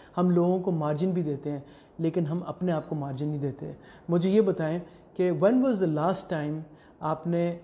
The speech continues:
अपने आप को शाबाशी दी थी कि you know what, you're trying to do your best? When did you, when was the last time you did it?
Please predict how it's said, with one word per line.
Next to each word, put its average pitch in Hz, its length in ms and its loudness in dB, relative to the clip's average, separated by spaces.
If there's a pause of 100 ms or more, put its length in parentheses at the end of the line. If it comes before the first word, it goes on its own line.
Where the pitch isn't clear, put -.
(140)
अपने 180 300 -2
आप 160 220 2
को 170 80 -2
शाबाशी 147 520 2
दी 156 160 0
थी 175 260 -2 (300)
कि 165 180 2
you 185 60 4
know 180 140 2
what, 160 260 0
you're 165 220 -2
trying 151 240 -6
to 147 80 -8
do 147 80 -2
your 139 200 -2
best? 135 400 -10
When 190 160 4
did 180 200 2
you, 180 60 4 (200)
when 196 180 4
was 175 220 2
the 160 160 2
last 151 320 0
time 165 260 -4
you 156 140 -2
did 147 100 -6
it? - 160 -8